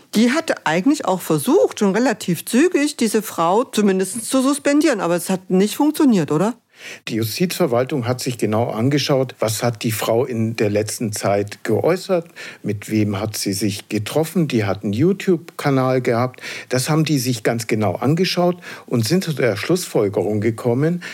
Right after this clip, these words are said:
Speaker 2: dass diese Frau nicht mehr als Richterin tätig werden sollte.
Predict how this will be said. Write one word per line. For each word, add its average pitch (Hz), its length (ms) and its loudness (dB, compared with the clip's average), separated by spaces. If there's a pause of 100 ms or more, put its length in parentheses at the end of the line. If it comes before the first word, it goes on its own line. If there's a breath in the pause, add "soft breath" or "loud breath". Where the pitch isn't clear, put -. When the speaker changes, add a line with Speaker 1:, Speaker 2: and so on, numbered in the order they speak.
(160 loud breath)
Speaker 2:
dass 117 180 -2
diese 127 300 -2
Frau 131 480 0
nicht 120 260 -6
mehr 151 140 0
als 110 200 -4
Richterin 120 460 0
tätig 107 460 -2
werden 107 260 0
sollte. 85 520 -4